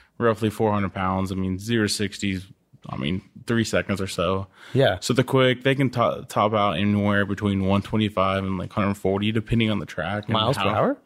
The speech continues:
Speaker 1: Yeah.
Speaker 2: Holy smokes.
Speaker 1: So, I mean, like, they really, uh, like, your go-karts at Track twenty-one and those places, they're not, they're made for safety more than anything else.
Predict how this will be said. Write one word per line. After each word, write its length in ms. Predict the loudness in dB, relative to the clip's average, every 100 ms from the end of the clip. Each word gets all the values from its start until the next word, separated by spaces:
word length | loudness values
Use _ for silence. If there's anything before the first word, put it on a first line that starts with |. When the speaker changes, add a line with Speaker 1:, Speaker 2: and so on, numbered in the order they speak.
| -4
Speaker 1:
Yeah. 160 | -4 -4 _ _ -10
Speaker 2:
Holy 260 | 0 2 2
smokes. 640 | -2 -4 0 2 0 -2 -12
Speaker 1:
So, 240 | 2 4 6
I 60 |
mean, 200 | 6 6
like, 200 | 6 4 0
they 280 | 4 4 4
really, 640 | 2 2 6 6 6 4
uh, 80 | 2 0
like, 280 | 0 0 2
your 120 | 2
go-karts 440 | 4 2 2 0 0
at 80 | -4
Track 300 | -2 -2 -2
twenty-one 420 | 0 0 2 2
and 100 | 2
those 220 | 2 0
places, 380 | 0 -2 -2 -4
they're 160 | -2 0
not, 240 | 0 -2 -6 _ _
they're 220 | 2 4
made 280 | 6 4 4
for 140 | 0
safety 460 | 2 2 2 2 2
more 200 | 4 4
than 160 | 4
anything 300 | 2 2 2
else. 340 | 2 0 -4